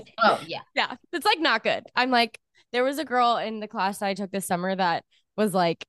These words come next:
Speaker 1: really tall, really thin, had, like, really awesome feet and was super flexible. And, like, the whole time we were at bar, I was like,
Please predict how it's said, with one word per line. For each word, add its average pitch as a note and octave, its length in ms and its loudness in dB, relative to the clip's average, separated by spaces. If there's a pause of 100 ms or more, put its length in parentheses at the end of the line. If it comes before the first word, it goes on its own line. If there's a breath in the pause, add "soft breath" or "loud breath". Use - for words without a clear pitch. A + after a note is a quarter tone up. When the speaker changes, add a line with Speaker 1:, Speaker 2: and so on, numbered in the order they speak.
(160)
Speaker 1:
really G3+ 300 -2
tall, G3+ 520 2
really F#3 300 -2
thin, F#3+ 480 -2
had, F3 240 -4
like, E3+ 200 -2
really F3+ 400 0
awesome G3 400 0
feet F3+ 400 0 (220 loud breath)
and F#3+ 100 -6
was F#3+ 160 -2
super G3+ 240 -2
flexible. F3+ 520 0
And, F#3+ 200 0
like, F3+ 200 0
the G3 100 -2
whole A3 260 2
time A3 220 0
we G#3 40 0
were G3 100 0
at E3 120 0
bar, E3 220 2
I E3 40 0
was F3 140 -6
like, F#3 120 -6